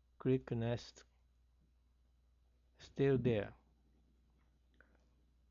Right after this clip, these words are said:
Click Next. Click Next. Click Next. Now, a, a little red mark is here, which shows calc is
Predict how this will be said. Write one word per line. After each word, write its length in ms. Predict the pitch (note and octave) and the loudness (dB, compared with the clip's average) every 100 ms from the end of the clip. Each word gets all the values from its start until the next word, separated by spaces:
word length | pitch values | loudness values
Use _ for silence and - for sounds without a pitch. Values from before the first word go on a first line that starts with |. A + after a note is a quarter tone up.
| _ _ _ _ _ _ _ _ | _ _ _ _ _ _ _ _
Click 400 | - B2 C3+ - | -4 -2 -2 -4
Next. 480 | A#2+ A#2 A#2 - - _ _ _ _ _ _ _ _ _ _ _ _ _ - | -4 -4 -4 -12 -20 _ _ _ _ _ _ _ _ _ _ _ _ _ -4
Click 360 | B2 C3 - - | -2 -2 -6 -6
Next. 500 | A#2 G#2+ - - - - _ _ _ _ _ _ _ | -4 -4 -8 -20 -20 -20 _ _ _ _ _ _ _
Click 320 | - A#2+ B2 - | -4 -4 -4 -4
Next. 540 | G#2+ G2+ - - - - _ _ _ _ _ _ _ _ _ _ _ _ _ - _ - | -4 -4 -6 -16 -20 -20 _ _ _ _ _ _ _ _ _ _ _ _ _ -20 _ -2
Now, 340 | C3 C#3+ D3 C#3+ - _ _ | 2 4 2 0 -10 _ _
a, 280 | - C#3 - | -10 -8 -4
a 20 | |
little 400 | C3+ C3+ C3+ B2+ | -2 0 2 2
red 260 | A#2+ A#2+ A#2+ | 4 2 0
mark 340 | A2 A2+ G#2+ - | -2 0 -2 -2
is 160 | G#2+ - | -4 -4
here, 400 | - A2 A2 C3 - - | -4 0 0 -2 -6 -2
which 200 | A#2+ - | -2 -4
shows 600 | - A2 G#2+ G#2+ G#2+ - _ _ _ _ | -6 -2 -2 -2 -4 -12 _ _ _ _
calc 320 | - B2 A#2+ - | 0 2 2 0
is 240 | A2+ G#2+ | -2 -2